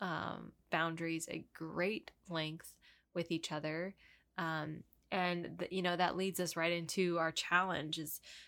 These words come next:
sit down with your spouse and come up with three boundaries. Feel free to use ours or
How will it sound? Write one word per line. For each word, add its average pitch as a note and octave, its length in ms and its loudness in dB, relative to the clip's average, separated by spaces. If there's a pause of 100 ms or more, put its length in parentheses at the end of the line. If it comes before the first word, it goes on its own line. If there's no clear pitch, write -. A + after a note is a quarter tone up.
(120)
sit F3+ 240 2
down F3+ 300 4
with F3+ 160 0
your - 80 -4
spouse E3+ 580 8
and F3+ 220 -4
come F#3+ 160 -2
up F3+ 160 0
with E3+ 160 -2 (140)
three F#3 640 2 (140)
boundaries. E3+ 720 2
Feel F#3 160 2
free E3+ 240 0
to D#3+ 80 0
use D3+ 280 0
ours G#3 640 4
or D#3+ 500 0